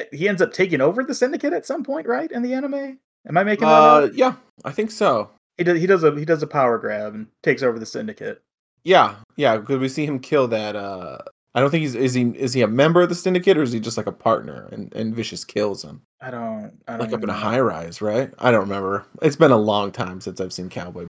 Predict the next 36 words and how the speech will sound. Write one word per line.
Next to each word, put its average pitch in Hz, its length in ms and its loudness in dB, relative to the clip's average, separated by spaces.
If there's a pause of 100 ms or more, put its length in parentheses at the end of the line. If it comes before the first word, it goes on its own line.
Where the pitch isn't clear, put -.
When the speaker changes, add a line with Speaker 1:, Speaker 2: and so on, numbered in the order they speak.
(100)
Speaker 1:
Yeah. 120 400 0 (260)
Speaker 2:
Uh, 104 520 6 (460)
but 196 140 6
anyway, 117 600 8
so - 140 4
you, 220 240 6
you 208 180 4
hated 123 360 4
it, - 220 -12
right? 120 280 0 (240)
<laughs> - 240 -8
Speaker 1:
Yes. 143 340 4
Speaker 2:
Overall. 101 340 -4
<laughs> - 40 -20 (340)
Okay. 226 220 2
Speaker 1:
Yeah. 107 160 2 (580)
Yeah, 135 140 2
yeah, 92 180 -4 (560)
yeah. - 60 -10 (440)
Was 156 140 -6
not, 156 240 2
was 139 100 8
not 120 180 10
Speaker 2:
Uh, - 20 -4
Speaker 1:
very 123 340 4
good. 95 920 -12 (680)
Speaker 2:
So - 280 4
I 226 240 8
think 87 460 -2 (560)
if 127 100 -4
you 175 120 2
had 165 140 6
never 151 260 4
seen 165 340 -2
Cowboy 139 380 2
Bebop, 113 500 -2